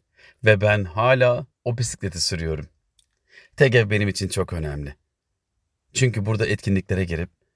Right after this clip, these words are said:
sürekli yeni bir şeyler öğreniyorum. Halı sahada ve basketbol sahasında top oynuyorum. T G V'deki herkesi çok seviyorum.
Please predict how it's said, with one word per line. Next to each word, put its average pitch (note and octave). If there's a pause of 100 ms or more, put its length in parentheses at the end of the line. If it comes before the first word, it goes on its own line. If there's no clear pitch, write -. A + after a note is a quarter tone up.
(240)
sürekli A2+
yeni A2+
bir A2
şeyler G#2+
öğreniyorum. D#2+ (680)
Halı C3
sahada G#2+
ve G2+
basketbol G#2+
sahasında G#2
top F3+
oynuyorum. E2+ (880)
T A#2+
G G2+
V'deki F#2+
herkesi G2+
çok G2
seviyorum. D2